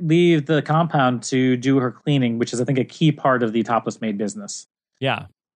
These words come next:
Speaker 2: Um, also, Patrick has a couple other questions. Uh, he wants to know, homemade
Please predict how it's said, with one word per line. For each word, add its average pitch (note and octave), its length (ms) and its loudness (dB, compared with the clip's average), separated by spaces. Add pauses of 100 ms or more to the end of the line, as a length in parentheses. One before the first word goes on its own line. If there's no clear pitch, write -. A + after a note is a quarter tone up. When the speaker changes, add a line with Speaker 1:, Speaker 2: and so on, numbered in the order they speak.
(500)
Speaker 2:
Um, C#3+ 400 0 (540)
also, G#3+ 260 0
Patrick G#3+ 320 0
has G3 140 0
a F3+ 40 -6
couple D#3+ 220 -2
other C#3 160 0
questions. A#2 540 -4
Uh, A#2 320 -2
he C#3+ 320 -4
wants F#3 280 -2
to F3 40 -4
know, E3 360 0 (240)
homemade A3 360 4